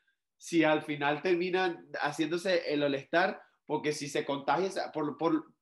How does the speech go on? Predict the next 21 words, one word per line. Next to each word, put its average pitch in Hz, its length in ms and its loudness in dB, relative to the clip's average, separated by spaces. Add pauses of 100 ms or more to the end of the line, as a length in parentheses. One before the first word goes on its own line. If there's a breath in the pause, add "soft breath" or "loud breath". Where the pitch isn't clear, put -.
(120)
por 175 160 4
los 170 160 8
momentos 185 540 0
no 165 180 2
hay 170 140 2
jugadores 160 400 2
de 165 60 0
los 139 120 -4
Raptors 143 480 -6
dentro 165 380 -2
del 143 160 0
All-Star, 151 520 -4 (380)
¿ok? - 140 -12 (840)
Que 120 120 -14
también 127 180 -6
vamos 151 180 -2
a 156 60 -2
tocar 131 220 -4
eso 151 200 -4
ahorita, 165 540 -4 (400 loud breath)
pero 127 640 -2